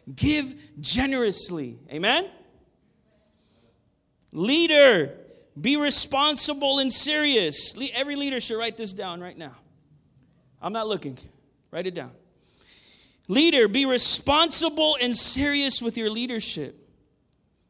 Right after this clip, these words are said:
Man, and I love the last one because I think the last one, I think we can all use a little bit of the last one. Be kind and do it with gladness.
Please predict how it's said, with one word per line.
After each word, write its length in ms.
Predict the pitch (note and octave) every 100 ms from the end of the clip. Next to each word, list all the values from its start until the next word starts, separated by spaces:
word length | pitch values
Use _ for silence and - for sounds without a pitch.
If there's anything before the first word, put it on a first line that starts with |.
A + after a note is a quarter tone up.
| _ _ _ _ _ _ _ _ _ _ _
Man, 120 | F3+ G3+
and 140 | G3+
I 60 | A#3
love 260 | B3+ B3+
the 80 | A#3
last 320 | F3 F3 F#3
one 320 | A3+ A#3 A#3+ A#3 _ _
because 220 | E3+ G#3
I 60 | A3
think 200 | D#4+ D4+
the 80 |
last 320 | A3 F#3 G#3 -
one, 260 | A#3 A3+ -
I 80 | F#3+
think 200 | C4 B3
we 100 | B3
can 120 | G#3
all 200 | D#3 E3
use 220 | D#3+ D3
a 60 | C#3+
little 220 | C#3 C#3+
bit 160 | C3+
of 80 | C3
the 80 | B2
last 320 | A#2+ B2 -
one. 200 | A#2+ A2+ A#2 _ _ _ _ _ _ _ _ _ _ - _ _ _ _ _ _ _ _ _ -
Be 120 | F3+
kind 500 | - D#3+ C3 A2+ A2+ - _ _ _ - _ _
and 140 | C3+
do 140 | C3+ E3
it 20 |
with 200 | D#3 D3
gladness. 800 | B2 A#2 A2+ A#2 - - -